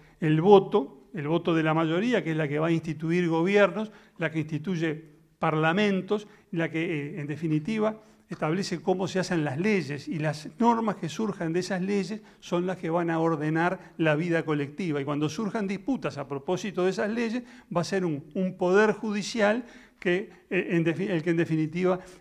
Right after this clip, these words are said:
dirima esas disputas y esos conflictos. Pero las ideas fundantes, las que están en la base del edificio, son libertad e igualdad, que van teniendo exposiciones diferentes, versiones cada vez más adelantadas.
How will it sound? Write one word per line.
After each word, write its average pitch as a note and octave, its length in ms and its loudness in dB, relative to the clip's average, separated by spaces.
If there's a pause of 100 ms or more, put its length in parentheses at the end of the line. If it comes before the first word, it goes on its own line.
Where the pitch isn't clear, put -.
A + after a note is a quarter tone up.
dirima E3+ 640 0 (240)
esas F3 260 -2
disputas D#3 520 -2
y E3 40 -2
esos D3 200 -8
conflictos. C3+ 600 -8 (460)
Pero D3 120 -4
las C#3 160 -4
ideas E3+ 240 2
fundantes, A3 540 2
las D3+ 100 -2
que C#3 60 -6
están F3 200 -4
en G3+ 80 0
la E3 100 0
base F3 260 0
del E3 120 0
edificio, F3+ 440 -4
son G3+ 260 -4 (300)
libertad D#3+ 600 -2
e E3 60 0
igualdad, C#3+ 480 -2 (240)
que F3+ 140 -4
van C4 200 2
teniendo G#3+ 560 0
exposiciones D#3 640 -2
diferentes, G3 760 0 (260)
versiones F3+ 580 0
cada E3+ 240 0
vez E3 100 0
más D#3 220 -2
adelantadas. D#3+ 760 2